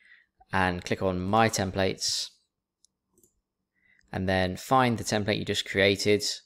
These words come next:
The easiest way is to just click on creation date so that the newest one is at the top. And there's the template we created.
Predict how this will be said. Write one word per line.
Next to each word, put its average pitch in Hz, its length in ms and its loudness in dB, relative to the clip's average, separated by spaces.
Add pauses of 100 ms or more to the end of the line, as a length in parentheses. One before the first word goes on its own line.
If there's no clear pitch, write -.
(140)
The 101 100 -6
easiest 92 340 -4
way 95 160 2
is - 140 -4
to - 60 -8
just - 180 -4
click - 220 -4
on 90 100 -2
creation 98 460 0
date 101 320 2
so 90 200 -2
that - 220 -2 (440)
the 95 80 -6
newest 95 360 4
one 98 160 2
is 92 140 0
at - 120 0
the - 80 -16
top. - 360 4 (640)
And 117 80 0
there's 127 180 2
the 107 80 -6
template 98 360 0
we - 80 -4
created. - 600 2